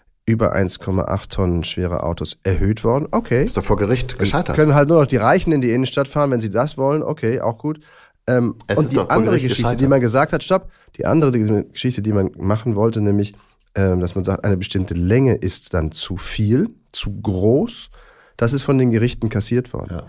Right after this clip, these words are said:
Speaker 1: Also es ist jetzt nicht die Heuchelei und die Feigheit der Politik, sondern es sind eben zum Teil auch Gerichte, die, Achtung,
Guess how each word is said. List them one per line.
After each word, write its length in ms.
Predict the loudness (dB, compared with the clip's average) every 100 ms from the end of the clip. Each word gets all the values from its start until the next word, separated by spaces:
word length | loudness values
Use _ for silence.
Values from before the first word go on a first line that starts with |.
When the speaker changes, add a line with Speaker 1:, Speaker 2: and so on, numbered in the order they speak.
| -12 0
Speaker 1:
Also 220 | 4 4
es 80 | 4
ist 80 | 0
jetzt 200 | 0 2
nicht 200 | 2 2
die 100 | 2
Heuchelei 680 | 2 2 0 0 2 2
und 140 | 0 -4
die 60 | -8
Feigheit 540 | -2 -2 -2 -4 -6
der 80 | -8
Politik, 600 | -6 -8 -6 -4 -4 -4
sondern 200 | -4 -4
es 80 | -6
sind 120 | -6
eben 240 | -6 -6
zum 220 | -6 -6 -2
Teil 200 | -2 -2
auch 200 | -4 -8
Gerichte, 480 | -8 -6 -4 -4 -4
die, 380 | 0 0 0
Achtung, 420 | -4 -6 -6 -6